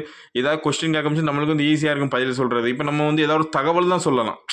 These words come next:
இப்ப வீடியோ அப்படின்னாக்க ஒரு தகவல் மட்டும் சொல்லலாம். அந்த தகவல் வந்து நான் நாளைக்கு கண்டிப்பா சொல்லுவேன், ஓகேவா? ஏன்னா இப்ப ரெண்டு மூணு நாள் என்ன தகவல், அது கொஞ்சம் கொஞ்சமா நம்ம சொல்லுவோம். அந்த இன்னும் ரெண்டு மூணு நாள்ல எப்படியும் லைவ் வந்து நம்மளுக்கு ஸ்டார்ட் ஆயிரும்னு நினைக்கிறேன். ஓ, ம-, திங்கட்கிழமை, செவ்வாய்க்கிழமைக்குள்ள ஸ்டா-, ஸ்டார்ட் ஆகட்டும். ஏன்னா நாளைக்கு சனிக்கிழமை.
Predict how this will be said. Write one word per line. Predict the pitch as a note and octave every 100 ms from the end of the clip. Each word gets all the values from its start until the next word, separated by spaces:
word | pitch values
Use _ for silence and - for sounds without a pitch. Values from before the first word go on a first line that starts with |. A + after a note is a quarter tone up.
| - _ _ _ -
இப்ப | A2+ A#2+
வீடியோ | B2+ D#3 E3+ E3+
அப்படின்னாக்க | C#3 C3+ D3 D3+
ஒரு | E3 D#3
தகவல் | C3+ D#3 E3+
மட்டும் | D#3+ D#3
சொல்லலாம். | D#3 C#3+ D3+
அந்த | D3
தகவல் | C#3+ C#3 D#3+
வந்து | D#3+ E3
நான் | D#3+
நாளைக்கு | C3+ C#3 D3+
கண்டிப்பா | C#3+ B2+ C3+
சொல்லுவேன், | C#3+ A#2+ A2+
ஓகேவா? | A#2 C3
ஏன்னா | B2+ C#3 C#3 - -
இப்ப | - C#3
ரெண்டு | C3+ D3
மூணு | D3+
நாள் | D3+
என்ன | C#3+
தகவல், | C#3+ C3+ C#3
அது | D3 D#3
கொஞ்சம் | D#3 D#3+
கொஞ்சமா | D#3+ E3
நம்ம | D#3+ D#3+
சொல்லுவோம். | - D#3 D3+ A3+ - - -
அந்த | - F3+
இன்னும் | F#3+
ரெண்டு | F#3+ F#3 G#3
மூணு | G3+ G#3+
நாள்ல | G#3
எப்படியும் | G#3 F#3 G#3 G3+ F#3+ D#3
லைவ் | D3 F#3
வந்து | F#3+ F#3+ F#3+
நம்மளுக்கு | F#3 F3+
ஸ்டார்ட் | F#3 - D3+ D3+
ஆயிரும்னு | C#3 D#3 E3+ E3+
நினைக்கிறேன். | C#3 D#3 D3 C#3 - - _
ஓ, | B2 B2+
ம-, | C3+ C3+ C3+
திங்கட்கிழமை, | C3+ D3 D#3 D#3 D#3
செவ்வாய்க்கிழமைக்குள்ள | D#3 C#3+ C#3+ D3 D3 D3 D3+
ஸ்டா-, | D3 C3
ஸ்டார்ட் | B2 B2 B2 C3
ஆகட்டும். | B2 B2+ B2
ஏன்னா | B2 B2+ B2+ B2+ - _ _ _ -
நாளைக்கு | A#2+ C3 C#3
சனிக்கிழமை. | B2 C3 B2+ A#2+ A#2